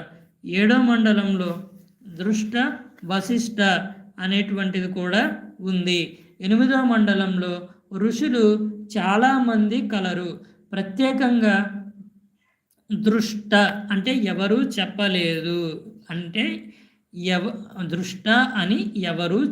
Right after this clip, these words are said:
చెప్పలేదు, గుర్తుపెట్టుకోండి. నెక్స్ట్ తొమ్మిదో మండలంలో ఒక ప్రత్యక్షమైనటువంటి దృష్ట లేదు.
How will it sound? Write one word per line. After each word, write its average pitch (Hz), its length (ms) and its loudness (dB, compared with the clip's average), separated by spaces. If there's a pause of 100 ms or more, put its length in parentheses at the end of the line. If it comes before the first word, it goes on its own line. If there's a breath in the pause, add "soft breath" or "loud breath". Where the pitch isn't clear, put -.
చెప్పలేదు, 165 540 -4
గుర్తుపెట్టుకోండి. 160 760 -6 (360)
నెక్స్ట్ 190 320 -4 (540 loud breath)
తొమ్మిదో 262 420 4
మండలంలో 202 760 0 (180)
ఒక 208 280 -6
ప్రత్యక్షమైనటువంటి 202 2000 0
దృష్ట 196 340 -6
లేదు. 170 500 0